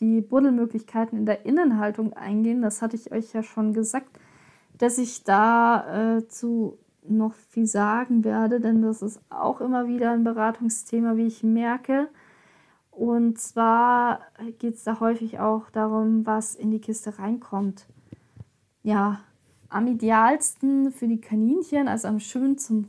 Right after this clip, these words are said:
Hin- und Herschieben, ist Spielzeugsand. Man kann auch Vogelsand nehmen. Das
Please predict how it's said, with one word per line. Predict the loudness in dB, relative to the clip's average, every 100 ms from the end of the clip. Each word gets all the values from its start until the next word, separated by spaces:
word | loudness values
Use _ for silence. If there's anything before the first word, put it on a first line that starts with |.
| -8
Hin- | -4 -2
und | -2 -4
Herschieben, | -2 -2 -2 0 2 4 2 2
ist | -2 -2 -2 -4
Spielzeugsand. | -4 -2 -2 -2 -2 -2 -4 -2 -2
Man | -2
kann | -2 -2
auch | -4
Vogelsand | -4 -2 -2 -2 -4 -2
nehmen. | -2 -4
Das | -6